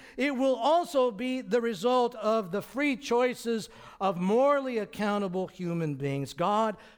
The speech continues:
coerces no one to do anything. There are always two wills behind every action,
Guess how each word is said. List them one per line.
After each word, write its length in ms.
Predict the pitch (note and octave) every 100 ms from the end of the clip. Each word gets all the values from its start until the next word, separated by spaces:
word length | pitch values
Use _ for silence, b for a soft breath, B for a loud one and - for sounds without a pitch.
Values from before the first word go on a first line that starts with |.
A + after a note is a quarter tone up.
| -
coerces 800 | F#3 D#3+ D#3+ E3+ - E3 C#3+ B2+
no 320 | C#3+ D#3+ D#3+
one 320 | C3 A2 G2+ - - _ _ _ _ _ _ _
to 120 | -
do 220 | C3 C#3 C3+
anything. 600 | B2 A2+ G#2+ G2+ A#2+ A#2+ _ _ _ _ _ _ _ _ _ _ _ _ _ -
There 120 | E3+
are 80 | -
always 920 | G#3 A#3 B3+ F#3+ C3 A#2 - - - _ _ _ _ _ -
two 180 | - C4
wills 720 | A#3 A#3+ G#3+ C3+ G#2+ - - _ _ _ _ -
behind 380 | E3+ E3+ D#3+ D3+
every 240 | E3+ F3
action, 580 | E3 D#3+ - D#3+ D3+